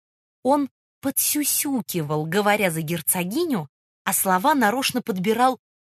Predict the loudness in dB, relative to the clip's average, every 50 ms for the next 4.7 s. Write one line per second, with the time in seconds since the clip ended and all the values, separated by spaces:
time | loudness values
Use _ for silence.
0 | _ -8 -4 -2 0 0 -2 -2 -6 -6 -2 0 0 0 2 0 -2 -2 -4 -6
1 | -6 -6 -6 -8 -10 -12 -14 _ _ _ -6 -2 -2 0 0 0 0 0 -2 -2
2 | -2 -4 -4 -2 -2 -2 0 0 0 0 0 0 -2 -2 0 -2 -2 -2 -2 -2
3 | -4 -4 -6 -8 -12 -20 _ _ _ _ _ _ _ _ _ _ _ _ -12 -6
4 | -2 -2 -2 -2 -2 -4 -2 -2 -2 -2 -2 -6 -8 -14